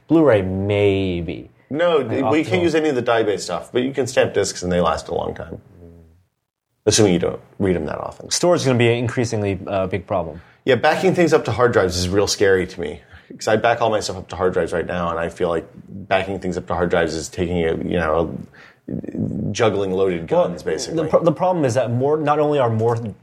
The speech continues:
Speaker 1: is more data being stored globally, uh, individually,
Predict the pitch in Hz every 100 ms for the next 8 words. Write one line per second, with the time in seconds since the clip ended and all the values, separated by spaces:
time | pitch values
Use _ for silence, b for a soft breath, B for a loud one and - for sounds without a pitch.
0 | _ 127 123 117 127 135 117 117 113 113
1 | 104 - 107 107 104 95 104 107 127 139
2 | 143 135 b b b b - 107 98 92
3 | 90 - _ _ - 151 127 160 117 95
4 | 95